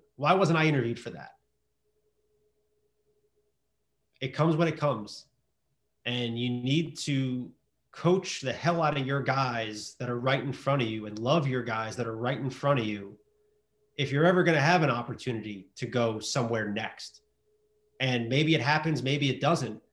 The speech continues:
But we always ask our guys to give us a hundred percent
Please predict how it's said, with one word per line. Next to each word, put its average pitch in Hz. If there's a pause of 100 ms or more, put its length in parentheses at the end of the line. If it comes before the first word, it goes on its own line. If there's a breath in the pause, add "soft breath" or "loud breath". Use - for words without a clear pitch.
(580)
But 117 (240)
we 135
always 160
ask 151
our 135
guys 127 (460)
to 131
give 156
us - (180)
a 120
hundred 165
percent -